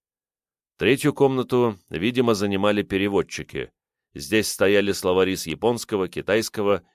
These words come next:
и португальского языков. Что именно переводили сотрудники группы, узнать не удалось. Ящики столов оказались пусты, и никаких бумаг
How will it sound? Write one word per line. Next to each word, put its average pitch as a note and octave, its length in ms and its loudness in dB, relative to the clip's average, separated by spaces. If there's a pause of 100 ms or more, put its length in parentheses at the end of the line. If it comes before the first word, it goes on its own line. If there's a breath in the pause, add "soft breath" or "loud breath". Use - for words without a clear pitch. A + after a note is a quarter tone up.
и C#3+ 100 -2
португальского F2+ 800 -2
языков. F2 580 -2 (360)
Что - 240 0
именно G#2+ 340 0
переводили G2 480 2
сотрудники F#2 600 -2
группы, F2+ 580 -2 (140)
узнать F#2+ 360 -2
не F2+ 100 -4
удалось. F#2+ 540 0 (460)
Ящики G#2 520 0
столов G#2 380 0
оказались G2 520 0
пусты, G2+ 500 -6 (560)
и G2 120 -2
никаких B2 440 0
бумаг G2 460 0